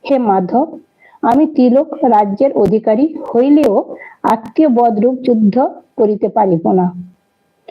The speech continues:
যুদ্ধবিলাসী এই স্বজন দিগকে দর্শন করিয়া আমার সর্বাঙ্গ কম্পিত হইতেছে। আমার মনে হইতেছে আমি যেন মহাপাপ করিতে অর-, অগ্রসর হইতেছি।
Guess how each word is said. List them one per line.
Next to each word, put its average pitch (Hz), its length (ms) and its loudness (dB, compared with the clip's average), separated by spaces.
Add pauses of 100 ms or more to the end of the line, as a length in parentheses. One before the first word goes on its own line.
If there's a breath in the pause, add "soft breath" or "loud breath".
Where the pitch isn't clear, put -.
(260 loud breath)
যুদ্ধবিলাসী 320 800 2
এই 254 220 0
স্বজন 254 420 0
দিগকে 247 420 0
দর্শন 240 520 0
করিয়া 220 380 0
আমার 220 260 0 (340 loud breath)
সর্বাঙ্গ 320 680 0
কম্পিত 220 540 -2
হইতেছে। 190 760 -2 (600)
আমার 294 300 2
মনে 262 240 2
হইতেছে 320 720 0 (440)
আমি 214 220 2
যেন 247 220 0
মহাপাপ 233 600 2 (400 loud breath)
করিতে 208 360 0
অর-, 208 260 0
অগ্রসর 302 760 -2
হইতেছি। 190 680 -2